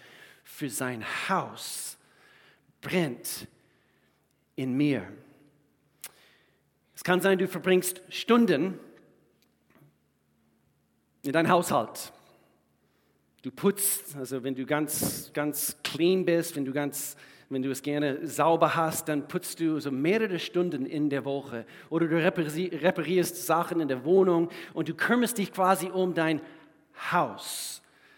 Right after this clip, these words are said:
Und in der Vorbereitung habe ich überlegen müssen, für manche ist es schwierig überhaupt, eine Stunde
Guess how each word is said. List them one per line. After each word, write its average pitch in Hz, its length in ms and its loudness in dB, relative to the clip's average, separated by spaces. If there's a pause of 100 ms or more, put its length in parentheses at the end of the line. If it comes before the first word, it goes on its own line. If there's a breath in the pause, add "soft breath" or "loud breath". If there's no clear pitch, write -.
(500 soft breath)
Und 151 140 0
in 160 80 2
der 160 80 2
Vorbereitung 175 420 2
habe 156 140 2
ich 147 60 -6
überlegen 151 360 2
müssen, 135 380 -4 (300 loud breath)
für - 160 -8
manche 165 440 -2
ist 151 380 -2
es - 380 -4 (160 soft breath)
schwierig 151 480 0
überhaupt, 139 640 -8 (520 soft breath)
eine 180 380 -6
Stunde 170 760 -6